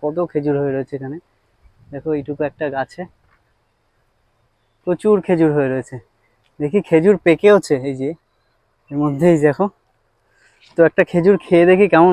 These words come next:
অনেকদিন খেজুর খাই না। এই যে, বাহ,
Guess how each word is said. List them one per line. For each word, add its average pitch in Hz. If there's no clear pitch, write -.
অনেকদিন 170
খেজুর 175
খাই 165
না। 147
এই 143
যে, 151
বাহ, 160